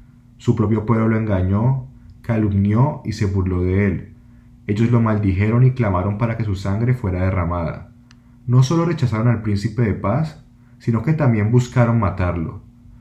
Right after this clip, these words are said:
No tenían temor de Dios ante sus ojos. Sus corazones estaban tan cegados a Dios que mataron al autor de todas las cosas. No importaba si los que estaban en la crucifixión de Cristo ese día eran celosos observadores de la ley,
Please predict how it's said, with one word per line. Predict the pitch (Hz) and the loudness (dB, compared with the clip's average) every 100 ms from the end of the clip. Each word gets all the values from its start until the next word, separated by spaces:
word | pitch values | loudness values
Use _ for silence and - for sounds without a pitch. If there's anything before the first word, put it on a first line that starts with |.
| - 120 | -6 -2
No | 120 | 4
tenían | 156 156 156 156 | 6 8 6 4
temor | 123 101 104 | 2 2 2
de | 113 | 0
Dios | 113 117 | 0 0
ante | 120 117 | -2 -2
sus | 101 95 | -4 -2
ojos. | 123 107 90 - - - - - - | -2 -2 -6 -16 -20 -20 -20 -20 -4
Sus | 135 | -2
corazones | - 139 123 131 160 160 | 2 4 4 4 2 2
estaban | - 113 110 127 | 0 -2 0 2
tan | 131 127 | 4 2
cegados | 120 98 98 117 120 | 2 2 2 2 2
a | 95 | 2
Dios | 98 117 160 - - - - - - | 2 0 -2 -10 -20 -20 -20 -20 0
que | 120 | 2
mataron | 113 113 123 | 4 4 4
al | 151 | 4
autor | 117 104 117 131 | 2 2 0 2
de | 143 | 0
todas | 131 107 107 | -2 -2 0
las | 104 92 | 0 -2
cosas. | - 90 92 95 - - - - - - - - - - | -4 -6 -6 -10 -16 -20 -20 -20 -20 -20 -20 -20 -20 -10
No | 120 135 | 2 4
importaba | 165 196 196 180 170 170 | 6 4 0 -2 -2 0
si | 165 | 0
los | 156 | 2
que | 120 | -2
estaban | - 110 120 | 0 0 2
en | |
la | 131 | 2
crucifixión | 131 123 113 98 101 101 | 0 -2 -4 -2 -2 -2
de | 117 | 0
Cristo | 120 117 - | 0 0 0
ese | 123 120 | 0 2
día | 117 127 156 | 2 2 0
eran | - 110 120 | -2 0 0
celosos | 120 101 98 123 | 2 0 0 2
observadores | 127 123 110 101 95 98 | 2 2 -2 0 0 0
de | 107 | 0
la | 92 | 0
ley, | 95 104 143 156 | 0 0 0 -4